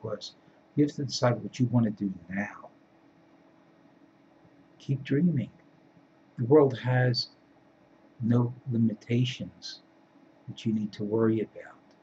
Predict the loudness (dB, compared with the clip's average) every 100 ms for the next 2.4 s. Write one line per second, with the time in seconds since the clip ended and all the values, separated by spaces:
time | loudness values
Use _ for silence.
0 | _ _ _ _ -20 _ _ -12 -4 0
1 | 2 2 2 0 0 2 2 2 0 -4
2 | 2 2 2 -2